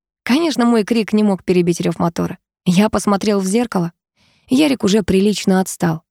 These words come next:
После черёмухи мы решили устроить небольшие гонки. Это у нас вроде как воскресная традиция — закончить неделю выбросом адреналина.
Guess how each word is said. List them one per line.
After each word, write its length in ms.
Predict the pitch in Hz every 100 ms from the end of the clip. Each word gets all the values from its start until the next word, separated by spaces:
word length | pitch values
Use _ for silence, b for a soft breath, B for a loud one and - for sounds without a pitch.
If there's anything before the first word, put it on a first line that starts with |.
| _ _ _ _
После 240 | - 185 185
черёмухи 480 | - 214 208 170 175
мы 220 | 170 180
решили 280 | 175 - 180
устроить 400 | 180 190 180 175
небольшие 420 | 170 170 - 180
гонки. 440 | 175 165 160 165 - _ b b -
Это 200 | 262 247
у 40 |
нас 200 | 240 190
вроде 220 | 208 196
как 220 | - - -
воскресная 600 | 208 208 220 214 202 190
традиция — 600 | 214 196 170 - 160 170 -
закончить 520 | - 180 180 165 -
неделю 460 | 175 214 349 339 233
выбросом 500 | 180 196 185 180 170
адреналина. 760 | 180 170 175 175 175 160 156